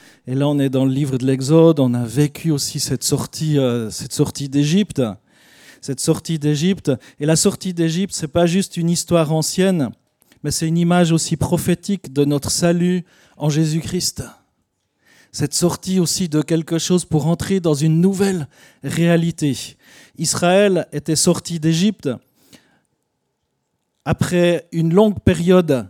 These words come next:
eh bien, où ils ont été esclaves, mais ils ont dû passer par la mer Rouge, et c'est là que Dieu a manifesté sa gloire.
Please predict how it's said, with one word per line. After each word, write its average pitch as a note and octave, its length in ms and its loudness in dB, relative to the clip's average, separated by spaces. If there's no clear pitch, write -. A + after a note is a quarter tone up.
eh C#3+ 80 -4
bien, D3+ 240 -2
où D3+ 100 2
ils D3 240 0
ont D3+ 140 4
été D3 480 -4
esclaves, E3 720 0
mais D3+ 80 -2
ils E3+ 160 -2
ont F3 60 4
dû D#3 160 -2
passer F#3 580 -2
par D3+ 300 0
la C#3 140 -2
mer D3 260 -2
Rouge, D#3+ 320 0
et C#3+ 120 -6
c'est D#3 220 -4
là E3 380 -2
que D3+ 100 -4
Dieu C#3 260 -2
a C#3 60 0
manifesté C#3 640 -2
sa C3 240 -4
gloire. B2 540 -4